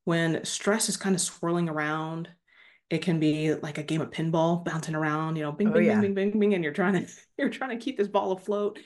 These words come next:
Speaker 1: and you're trying to get things going. But the biggest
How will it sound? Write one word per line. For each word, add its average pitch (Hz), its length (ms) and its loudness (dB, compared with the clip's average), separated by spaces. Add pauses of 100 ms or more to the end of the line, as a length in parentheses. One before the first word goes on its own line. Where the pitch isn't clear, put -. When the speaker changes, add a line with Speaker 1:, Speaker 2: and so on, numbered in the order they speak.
(220)
Speaker 1:
and 196 80 -2
you're 185 80 0
trying 214 200 -4
to 233 60 0
get 214 160 0
things 185 220 0
going. 196 580 -4 (300)
But 202 160 -4
the 185 60 6
biggest 190 720 2